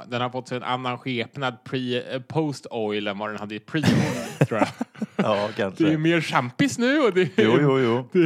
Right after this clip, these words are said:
Speaker 1: det är mer, liksom,
Speaker 2: Nej, men bara så här, jag, du vet,
Speaker 1: party svensk style.
Speaker 2: Jonas, vår gemensamma kompis, han
Speaker 1: Ja, han,
Speaker 2: skickade
Speaker 1: han
Speaker 2: ju
Speaker 1: är och pissfullar sig.
Speaker 2: Ja, men han skickade ju någon,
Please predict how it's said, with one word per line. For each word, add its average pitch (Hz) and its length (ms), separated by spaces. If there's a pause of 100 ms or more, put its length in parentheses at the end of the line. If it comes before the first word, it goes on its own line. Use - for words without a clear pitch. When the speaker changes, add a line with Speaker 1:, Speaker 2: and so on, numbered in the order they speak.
(140)
Speaker 1:
det 214 60
är 196 60
mer, 160 300
liksom, 156 340
Speaker 2:
Nej, 135 220
men 139 140
bara 139 140
så 135 100
här, 123 120
jag, 123 300
du 123 60
vet, 113 140
Speaker 1:
party 139 440
svensk 139 400
style. 127 600
Speaker 2:
Jonas, 135 580
vår 131 140
gemensamma 98 460
kompis, 92 360
han 110 80
Speaker 1:
Ja, 139 60
han, 165 180
Speaker 2:
skickade 117 180
Speaker 1:
han 165 220
Speaker 2:
ju 101 100
Speaker 1:
är 120 160
och 110 240
pissfullar 107 500
sig. 107 240 (200)
Speaker 2:
Ja, 123 140
men 123 140
han 127 120
skickade 123 320
ju 110 60
någon, 113 340